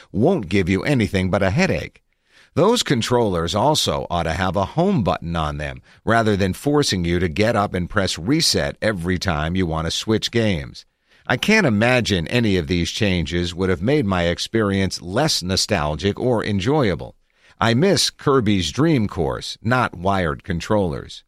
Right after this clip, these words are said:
Gaming like it's nineteen ninety-two. Every time you turn on the S N E S Classic, after five seconds or so of booting up,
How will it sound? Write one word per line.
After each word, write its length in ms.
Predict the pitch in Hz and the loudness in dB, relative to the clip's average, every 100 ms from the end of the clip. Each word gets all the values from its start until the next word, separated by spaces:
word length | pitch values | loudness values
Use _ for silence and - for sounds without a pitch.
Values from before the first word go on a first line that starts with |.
| _ _ _ _ _ _ _ 101 | _ _ _ _ _ _ _ -2
Gaming 520 | 87 175 226 247 220 | 2 2 4 2 2
like 240 | 110 95 | 0 0
it's 160 | 92 - | -2 -4
nineteen 500 | 101 156 180 139 147 | -2 -2 0 0 2
ninety-two. 720 | 117 123 117 - 104 69 50 - _ _ _ _ _ _ | 2 2 0 0 -2 -2 -8 -18 _ _ _ _ _ _
Every 260 | 180 185 180 | 0 4 2
time 380 | 143 117 95 87 | 2 2 2 2
you 80 | |
turn 280 | 85 117 104 | 0 0 2
on 220 | 95 87 | 2 0
the 160 | 78 80 - | -2 -4 -4
S 200 | 95 98 | -2 0
N 180 | 85 | -2
E 160 | 82 92 | 0 0
S 180 | 78 - | -2 -4
Classic, 580 | - 87 71 - 92 - - - | -4 -2 -2 -4 -6 -6 -18 -4
after 320 | 101 98 101 | -2 0 -2
five 460 | - - 147 175 160 | 0 0 2 0 2
seconds 500 | - 107 101 87 82 | 0 2 0 -2 -4
or 80 | |
so 300 | 76 87 90 | -2 0 0
of 240 | 78 78 65 | 0 -4 0
booting 340 | 123 98 90 | 0 2 0
up, 240 | 101 73 | 0 -2